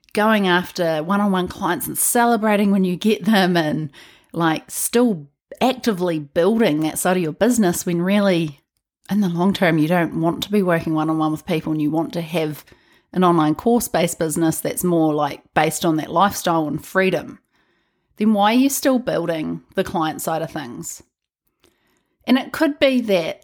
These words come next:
you know, you do need a certain amount of clients to keep the money coming in because the online courses hasn't quite bought that revenue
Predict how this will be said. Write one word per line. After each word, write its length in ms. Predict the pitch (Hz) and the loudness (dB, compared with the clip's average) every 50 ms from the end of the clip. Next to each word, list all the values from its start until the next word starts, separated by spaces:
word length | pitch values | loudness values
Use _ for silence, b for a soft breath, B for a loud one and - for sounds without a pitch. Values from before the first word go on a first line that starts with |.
| - | -2
you 120 | - 196 185 | 0 0 2
know, 160 | 170 160 160 | 2 2 0
you 440 | 170 170 - - 170 165 196 196 185 | 0 -2 -4 -6 -4 -2 0 0 0
do 260 | 151 190 185 185 180 | 2 2 2 2 2
need 480 | 180 180 165 165 165 165 165 160 147 - - - _ _ _ _ _ _ _ _ - | 2 4 4 4 2 2 0 -4 -8 -12 -14 -16 _ _ _ _ _ _ _ _ -4
a 80 | 196 196 | -4 -2
certain 400 | - - 190 190 185 170 185 180 | 0 2 2 2 2 2 2 0
amount 440 | 165 165 165 156 156 156 165 156 180 | 2 2 0 0 0 -2 -2 -2 -2
of 300 | 165 160 156 - - - | -4 -4 -6 -12 -12 -10
clients 520 | - - 214 202 202 196 190 - - - | -2 0 2 2 2 2 0 0 -2 -2
to 120 | - 185 | -2 -4
keep 200 | 165 - 185 - | -2 -4 -6 -4
the 80 | 175 175 | 0 0
money 260 | 180 165 165 165 165 | 2 2 2 2 0
coming 360 | 156 - 175 165 165 160 160 | 0 0 0 0 0 2 0
in 140 | 160 160 160 | 0 0 0
because 320 | 143 156 - - 180 151 - | -2 -4 -2 -2 -2 -2 -2
the 100 | - - | -2 -2
online 320 | 165 175 170 160 156 160 | 0 0 2 0 0 0
courses 460 | - - - 180 160 - 175 160 - | -4 -4 -4 -4 -4 -4 -6 -8 -8
hasn't 460 | - - - - 185 165 180 170 151 | -10 -10 -4 -2 0 0 0 -2 -4
quite 280 | - - 180 160 - - - _ _ _ _ _ - | -2 0 0 0 0 -2 -10 _ _ _ _ _ -2
bought 260 | 190 175 170 - - - 165 | 0 2 2 0 -2 -2 -2
that 240 | 165 151 127 - - | 0 0 0 -2 -6
revenue 720 | - 240 170 170 160 170 165 165 165 160 160 160 156 156 | -6 -4 -4 -2 -2 -2 -4 -2 -2 -2 -2 -2 -4 -4